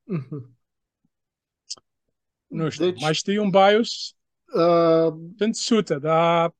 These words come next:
Speaker 1: m-am
Speaker 2: multe
Speaker 1: liniștit,
Speaker 2: sunt
Speaker 1: sunt
Speaker 2: cam
Speaker 1: normal. Dacă am bias-uri, înseamnă că s-, sunt un om, uh, un trader normal, da? <laughs>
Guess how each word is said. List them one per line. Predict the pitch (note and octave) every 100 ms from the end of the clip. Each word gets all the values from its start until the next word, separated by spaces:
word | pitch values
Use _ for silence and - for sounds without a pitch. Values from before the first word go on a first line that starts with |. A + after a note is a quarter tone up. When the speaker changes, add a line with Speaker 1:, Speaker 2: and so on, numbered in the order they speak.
| _ _ _ _
Speaker 1:
m-am | F#3 F#3 A#3
Speaker 2:
multe | A#3
Speaker 1:
liniștit, | B3 B3+
Speaker 2:
sunt | G3 -
Speaker 1:
sunt | A3
Speaker 2:
cam | A3+
Speaker 1:
normal. | A#3+ A#3+ A#3 E3+
Dacă | D3 D#3 -
am | G3+ F#3
bias-uri, | D#3 F3+ A3+ B3 - B3+ B3 A#3+
înseamnă | A#3+ A#3+ A#3 B3 B3 A#3+
că | A#3+ B3
s-, | - - _
sunt | - - A#3+ A#3
un | A#3
om, | A3+ A3 A3
uh, | G#3 G#3+ G#3+ A3 -
un | G3 G3
trader | A3 A3 G3+ F3+
normal, | F#3+ F#3+ F#3+ B2 A2+ -
da? | F3+ A#3 -
<laughs> | G3+ - - F#3+ - - _ - - _ _ - - - - - - _